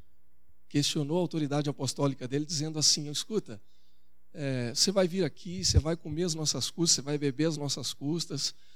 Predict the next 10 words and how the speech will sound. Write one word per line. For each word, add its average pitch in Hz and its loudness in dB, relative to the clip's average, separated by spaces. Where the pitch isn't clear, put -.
você - -8
vai 139 2
ser 190 4
sustentado 160 2
por 156 -4
nós." 156 0
E 127 -2
ele 190 2
tinha - -2
direito. 139 0